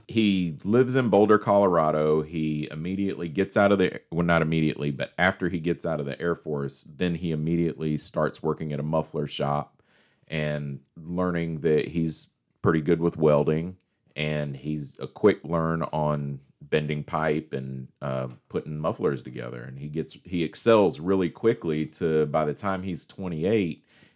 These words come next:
he's already owned a shop and sold it, and he owns another shop in, uh, Denver, and, I mean, is making really good money. He starts, like, uh, renting the shop out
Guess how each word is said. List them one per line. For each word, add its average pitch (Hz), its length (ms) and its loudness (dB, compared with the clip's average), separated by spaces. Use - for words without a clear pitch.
he's 80 260 -4
already 82 500 2
owned 92 300 -2
a 85 80 2
shop 85 560 -2
and 67 180 -8
sold 92 380 0
it, 73 280 -2
and 73 200 -6
he 78 260 -8
owns 80 300 -8
another 92 360 0
shop 76 600 -2
in, 71 420 -6
uh, 67 260 -6
Denver, 76 640 -2
and, 71 520 -8
I 92 80 -6
mean, 80 160 -4
is 73 160 -8
making 87 480 -2
really 98 260 4
good 85 260 0
money. 98 420 0
He 90 120 2
starts, - 560 4
like, 67 200 -2
uh, 65 320 -6
renting 85 500 -4
the 76 80 -6
shop 71 400 -6
out 82 320 -2